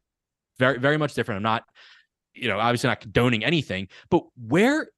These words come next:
are all these self-righteous people, the holier than thou people that came out and just attack, attack, attack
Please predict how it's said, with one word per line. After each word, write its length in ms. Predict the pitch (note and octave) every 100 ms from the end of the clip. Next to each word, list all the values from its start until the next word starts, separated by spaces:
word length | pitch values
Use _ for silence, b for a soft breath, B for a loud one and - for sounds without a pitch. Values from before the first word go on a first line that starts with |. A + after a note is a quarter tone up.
| -
are 240 | E3+ G#3+
all 60 | F#3
these 160 | D3
self-righteous 580 | - D3 E3 F#3+ F#3 D#3
people, 220 | - G2
the 60 | F#2
holier 260 | - F3 G#3+
than 80 |
thou 160 | E3+ F#3+
people 200 | - G#2
that 80 | F#2+
came 240 | - D3
out 260 | E3+ F#3 -
and 100 | G#2+
just 140 | G#2
attack, 640 | - - - F3 F3 - -
attack, 480 | - - F3+ C3 -
attack 540 | - - - D3+ -